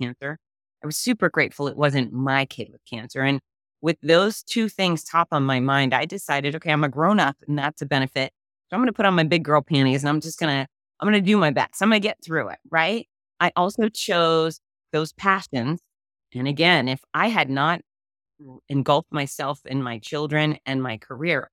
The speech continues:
all I would have been was sick. And too many people choose that. And so,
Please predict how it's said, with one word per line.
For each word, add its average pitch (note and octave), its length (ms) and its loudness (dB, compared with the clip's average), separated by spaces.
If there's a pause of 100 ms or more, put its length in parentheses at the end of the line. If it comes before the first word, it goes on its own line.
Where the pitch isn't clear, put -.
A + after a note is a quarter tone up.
all D#3+ 280 -2
I C3+ 100 0
would C3 160 -12
have A#2+ 80 -12 (100)
been A#2+ 240 -8
was F#2+ 120 -20
sick. - 360 -16 (480)
And C#3+ 100 -16
too F#3+ 120 -4
many F3 180 2
people D3 260 -8
choose C3+ 260 -12
that. B2 140 -12 (400)
And C#3 160 -10
so, C3 320 -8